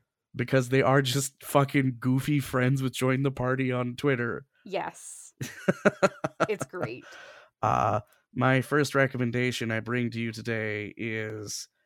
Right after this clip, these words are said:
Speaker 1: he says, scrolling down, trying to find the show art, Death by Dying. Um, Death by Dying is
Speaker 2: Mm-hmm.
Speaker 1: a wonderfully, deliciously dark, uh, audio drama set in Crestfall, Idaho.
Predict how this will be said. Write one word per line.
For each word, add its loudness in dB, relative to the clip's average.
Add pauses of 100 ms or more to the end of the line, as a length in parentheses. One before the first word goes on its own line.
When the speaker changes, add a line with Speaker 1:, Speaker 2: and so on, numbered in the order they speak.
(140)
Speaker 1:
he -6
says, -4
scrolling -6
down, -4
trying -4
to -8
find -4
the -10
show 0
art, -4 (960)
Death 2
by 4
Dying. 0 (360)
Um, -4
Death 2
by 4
Dying 2
is -6
Speaker 2:
Mm-hmm. -10
Speaker 1:
a -4 (500)
wonderfully, -2
deliciously -4
dark, -2
uh, -6
audio 2
drama 2 (240)
set 0
in -4
Crestfall, 2
Idaho. 4